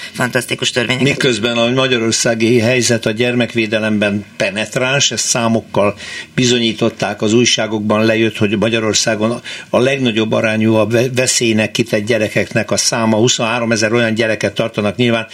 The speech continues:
Speaker 2: akik semmiképpen nem elfogadható körülmények között vagy intézetben, vagy nagyon rossz körülmények között élnek, nem fordítanak rá sem elég figyelmet, sem elég pénzt,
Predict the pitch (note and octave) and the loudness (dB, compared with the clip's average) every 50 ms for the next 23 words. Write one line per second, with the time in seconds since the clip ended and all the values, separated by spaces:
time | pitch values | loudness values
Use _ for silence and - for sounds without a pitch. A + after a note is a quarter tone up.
0 | - - - - C#3 - A#2 G#2 - - - D#3 D3 C#3 A#2+ G#2+ - - A2+ - | -14 -12 -6 -4 -4 -2 0 0 0 0 0 0 0 -2 -2 -2 -2 -2 -4 -2
1 | - A2 A2 A#2 A#2 A#2 A#2 A2+ B2 - - C#3 C3+ A#2+ - C3+ A2+ A#2 G#2+ - | 0 0 2 2 2 2 0 -2 -4 -4 -4 -4 -4 -2 -2 -2 0 0 -2 0
2 | - G#2+ - A#2 G2+ - - D3 B2+ A#2+ A#2 A2+ A2 G#2 G#2+ G2+ - - C#3 A#2 | -2 -2 -2 -2 -2 0 -2 -2 0 2 2 2 2 2 0 -2 0 -2 0 0
3 | - G#2 - - A2 G2 A#2+ C#3 C3+ A#2+ - B2 G#2+ - A#2+ A2 G2 G#2 G#2+ G2+ | 0 -2 0 -2 -2 0 2 0 0 2 2 0 0 0 -2 -2 0 -2 -2 -4
4 | - - - - - - A#2+ A#2 A#2+ B2+ C3 A#2+ A#2 A2+ A2 A#2+ A2+ - - - | -4 -12 -16 -14 -6 -2 0 2 2 2 2 2 2 2 2 2 0 0 0 0
5 | C3+ C3+ C3 C3 B2+ A#2 G#2 G2+ G2 G2+ - C3+ A#2 A2 A2 G2+ - C#3 B2+ A#2+ | 2 2 4 4 4 4 2 0 -2 0 0 -2 0 0 0 -2 0 0 0 2
6 | A#2+ A#2 A#2 - - - - - - - - C#3 C#3 C#3 C#3 C3+ - C3 A#2 A2 | 0 0 -2 -6 -12 -16 -16 -18 -14 -4 0 2 2 2 0 0 -2 -2 0 2
7 | A2+ A2 - G#2 G2+ G2 F#2+ - G2 F2+ - - A2 A2 G#2+ G2+ G#2+ F#2+ - - | 0 2 2 2 0 0 0 0 0 0 0 0 0 0 0 0 0 -2 -2 0
8 | - F3 B2+ C3+ A#2+ G#2 G2 F#2+ F#2+ F2+ - - - G#2+ A2 A2 G#2 G#2 F#2+ - | 0 0 2 0 -2 -2 -2 -2 -2 0 0 0 -2 0 -2 0 0 -2 -2 -4
9 | - - E3 D3+ C3 C#3 C3+ - | -4 -4 -2 0 0 0 -2 -4